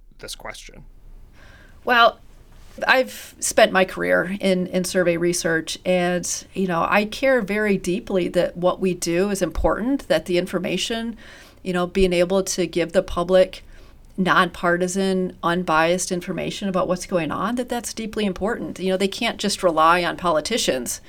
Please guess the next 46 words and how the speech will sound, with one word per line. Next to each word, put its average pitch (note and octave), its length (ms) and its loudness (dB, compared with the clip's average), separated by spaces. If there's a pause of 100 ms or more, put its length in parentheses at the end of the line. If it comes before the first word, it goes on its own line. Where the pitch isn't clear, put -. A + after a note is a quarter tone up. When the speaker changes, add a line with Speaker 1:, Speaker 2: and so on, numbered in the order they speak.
(320)
Speaker 2:
right, F3 280 4
to F#3+ 140 0
assert E3+ 500 2
that F3 120 -2
the F3 80 0
public E3+ 440 -2
thinks - 300 -6
X - 320 -4
or D#3 60 -4
thinks - 340 -8
Y. E3+ 200 -2
You F3 180 -2
need G3 560 -2 (420)
somebody F3+ 420 0
you F3 80 0
can - 160 -4
trust - 520 -2 (460)
to F#3 120 -4
say, E3+ 640 4
you - 80 -4
know, E3 120 2
"Here's F#3+ 360 -2
how E3+ 200 0
issues F3 340 -2
are E3 80 0
playing E3+ 340 -6
out E3+ 140 -4
in D#3+ 60 -8
the D#3 80 -6
public." F#3 420 -6
So A3+ 120 -6
I, G#3+ 280 -2
I G3+ 140 4
believe A3 420 -2
deeply G#3+ 420 -4
in F#3 120 -2
sort F3 260 0
of E3 80 -4
what E3 220 0
the D#3+ 80 -4
polling E3+ 340 -4
field E3+ 400 -2
can F3 300 -8
do F3+ 280 -2
when B3 280 -2
it's, - 320 -8